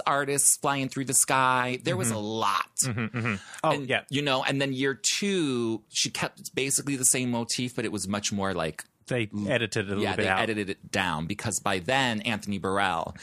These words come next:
Speaker 1: had taken over.
Speaker 2: Right.
Speaker 1: So he, like,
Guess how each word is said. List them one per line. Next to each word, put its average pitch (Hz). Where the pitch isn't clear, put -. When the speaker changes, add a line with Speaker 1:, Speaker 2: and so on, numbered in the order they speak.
Speaker 1:
had 90
taken 82
over. -
Speaker 2:
Right. 95
Speaker 1:
So 101
he, 120
like, 98